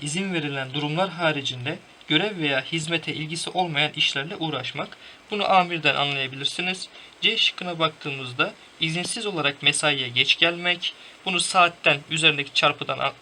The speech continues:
anlayabilirsiniz, yaptığımız hikayeyi düşünürseniz. E şıkkına baktığımızda, nezaket kurallarına aykırı tavır ve davranışlarda bulunmamak. Orada kötü söz kullanmak, üstünde bir çarpı vardı.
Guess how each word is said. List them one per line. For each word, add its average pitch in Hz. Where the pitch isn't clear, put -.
anlayabilirsiniz, 151
yaptığımız 143
hikayeyi 135
düşünürseniz. 135
E 214
şıkkına 190
baktığımızda, 151
nezaket 165
kurallarına 170
aykırı 151
tavır 180
ve 170
davranışlarda 143
bulunmamak. 156
Orada 160
kötü -
söz 170
kullanmak, 139
üstünde 147
bir -
çarpı 139
vardı. 156